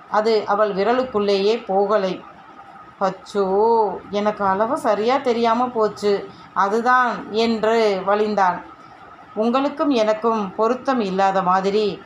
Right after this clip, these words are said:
இதுவும் எனக்கு பொருந்தலை" என்றாள் கசப்பாக. "ஏய், என்னடி, நமக்கு பொருத்தமில்லை என்று அவன் கோ-, என்ன பொருத்தமில்லை நமக்கு?" என்று அவன் கோபத்தில் உரும, அவளுக்கு பயத்தில் வாய் மூடிக்கொண்டது.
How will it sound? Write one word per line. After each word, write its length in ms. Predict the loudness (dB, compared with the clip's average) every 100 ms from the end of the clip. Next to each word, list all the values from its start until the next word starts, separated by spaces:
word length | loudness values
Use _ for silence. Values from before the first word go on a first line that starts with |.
| -20 -20 -10
இதுவும் 640 | -4 -2 0 0 -2 -6
எனக்கு 340 | -4 0 0 -2
பொருந்தலை" 720 | 0 0 2 2 0 0 -6 -2
என்றாள் 500 | -2 2 2 0 0
கசப்பாக. 840 | -4 -2 -4 0 0 2 0 -2 -4 -20 -20 -20 -8
"ஏய், 400 | -2 0 0 -4 -8 -2
என்னடி, 720 | 0 0 2 2 2 0 -6 -18 -20 -20 -2
நமக்கு 360 | 0 0 -2
பொருத்தமில்லை 800 | -2 -2 0 -2 0 0 0 2
என்று 680 | 0 0 0 2 2 0 -4 -16 -20 -20 -20 -20 -20 -2
அவன் 340 | 0 0 0
கோ-, 200 | -2 -2
என்ன 300 | 0 0 2
பொருத்தமில்லை 580 | 2 0 0 0 2 2
நமக்கு?" 540 | 2 0 0 0 0 -2 -10 -20 -6
என்று 280 | -2 0 2
அவன் 240 | 2 0
கோபத்தில் 480 | 0 0 0 0 -2
உரும, 340 | -2 -2 2 2 2 -2 -12 -20 -10
அவளுக்கு 540 | -2 0 2 0 -2 0
பயத்தில் 460 | 2 0 -2 -4
வாய் 280 | 2 2 2
மூடிக்கொண்டது. 800 | 0 0 0 0 0 0 -2 -4